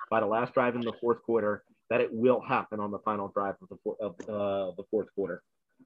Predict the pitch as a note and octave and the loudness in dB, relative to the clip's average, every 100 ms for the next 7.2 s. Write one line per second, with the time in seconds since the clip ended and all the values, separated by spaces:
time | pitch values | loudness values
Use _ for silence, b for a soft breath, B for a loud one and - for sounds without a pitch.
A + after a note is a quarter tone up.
0 | _ - C#3 C#3 D3+ D#3 - E3+ E3+ - | _ 2 4 6 4 0 4 4 4 2
1 | G#3 A3+ D3 A#2 A#2 B2 - A2 A#2 A2+ | 0 2 2 2 2 2 0 -8 -6 -4
2 | B2 - C3 B2+ A#2+ _ _ A#2+ A2+ A2+ | -4 -2 0 0 -2 _ _ -4 2 4
3 | A2 G#2+ - _ _ _ _ _ - C3+ | 2 0 -12 _ _ _ _ _ -4 -2
4 | C#3 C#3+ A2+ C3+ A#2 - - C3+ C3 B2 | 0 -4 2 2 2 -4 2 6 8 6
5 | A2+ - _ - B2+ A#2 - C3 C#3 A#2+ | 2 -4 _ -10 -8 -6 -2 -2 0 0
6 | A2+ G#2+ A#2+ A#2 A2 G#2+ G#2+ G#2+ A#2 A2 | -2 0 4 4 4 2 0 -2 -2 -4
7 | - | -4